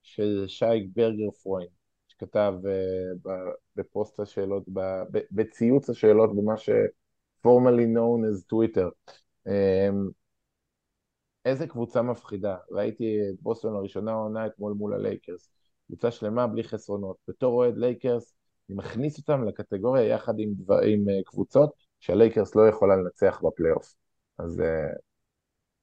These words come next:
היה שווה, שווה לקרוא, כי תמיד כיף לקרוא אוהדי לייקרס, אה, אה, מתוסכלים שמרגישים מתחת לבוסטון.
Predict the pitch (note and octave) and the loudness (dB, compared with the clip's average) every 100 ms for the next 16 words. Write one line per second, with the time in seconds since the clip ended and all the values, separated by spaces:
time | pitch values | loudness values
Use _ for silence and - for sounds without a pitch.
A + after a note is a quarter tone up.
0 | _ - E2+ - F#2+ G2+ - F#2+ G#2 G2+ | _ -8 -6 -4 0 0 0 -2 0 0
1 | - G#2+ G#2+ - F#2+ G2 F#2+ G2+ G2 - | 0 0 0 -2 -2 -2 -2 -4 -2 -2
2 | F#2+ F#2+ F#2+ G2 F#2+ F#2+ - G2+ - F2+ | 2 4 6 4 4 2 -2 -6 0 2
3 | F#2 F2 _ _ _ - F#2+ F#2+ F#2+ G#2 | 2 -4 _ _ _ -14 -8 -6 -6 -8
4 | G2+ - G2+ A2 A2 G2 F#2 F2+ G2+ F#2+ | -6 0 2 0 -2 -4 -6 -6 -6 -6
5 | F#2 F#2+ F#2+ F#2 G#2 - - | -6 -8 -6 -4 -4 0 2